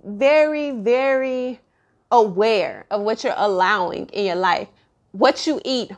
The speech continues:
what you allow internally, and what you absorb mentally, emotionally, spiritually, energetically affect your life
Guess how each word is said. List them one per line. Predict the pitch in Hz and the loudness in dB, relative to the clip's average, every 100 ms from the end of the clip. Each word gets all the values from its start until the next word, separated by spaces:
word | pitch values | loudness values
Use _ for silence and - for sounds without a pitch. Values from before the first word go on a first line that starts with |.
| _ | _
what | 185 233 262 311 | -2 0 0 0
you | 269 | 0
allow | 226 226 214 - | 2 2 2 -2
internally, | 226 226 - 226 208 180 170 165 - _ _ _ | -2 -2 -4 -4 -4 -6 -8 -10 -14 _ _ _
and | 202 202 190 180 - | -2 0 0 -2 0
what | 202 254 302 | 0 2 0
you | 269 | -2
absorb | 208 190 220 220 185 165 - | -2 2 4 4 2 -2 -6
mentally, | 208 226 240 196 170 | -4 -4 -4 -8 -6
emotionally, | 175 233 226 190 | -4 -4 -4 -10
spiritually, | 185 - 233 233 180 - | -10 -4 -4 -2 -6 -4
energetically | 196 175 208 247 233 185 175 - | -4 -2 0 2 0 -2 -8 -6
affect | 190 - - 254 - _ _ - | -6 -8 -4 -2 -2 _ _ -10
your | 190 196 185 180 | 0 2 0 -4
life | 190 190 185 147 | -4 2 2 0